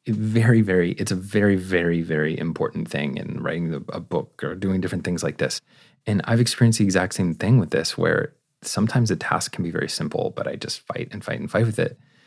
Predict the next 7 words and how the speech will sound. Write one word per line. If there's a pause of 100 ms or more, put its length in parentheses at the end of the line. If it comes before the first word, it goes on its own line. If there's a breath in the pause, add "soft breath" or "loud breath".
(200 soft breath)
And (120)
it
just
feels
like (1400)
part
of